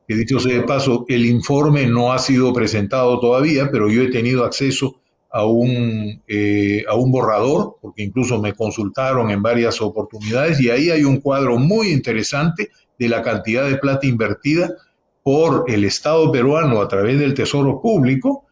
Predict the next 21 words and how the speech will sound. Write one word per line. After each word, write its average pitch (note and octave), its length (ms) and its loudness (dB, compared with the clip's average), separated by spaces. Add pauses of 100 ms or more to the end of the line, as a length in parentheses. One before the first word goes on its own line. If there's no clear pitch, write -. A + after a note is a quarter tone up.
(280)
y E3+ 420 0
por D3+ 240 0
la D3 160 0
cooperación B2 600 0
internacional. G2 680 -4
La G2 80 -8
cooperación G#2 480 -2
internacional A2+ 640 0
ha A#2 80 2
sido A#2+ 280 2
cada A#2+ 220 0
vez A#2 180 0
menor B2+ 400 0
y C#3+ 60 2
fundamentalmente G#2 880 -4
en G#2 100 -10
asuntos A2 460 -6
que - 80 -20
tienen A#2 260 -6
que G#2+ 140 -4
ver A#2 200 0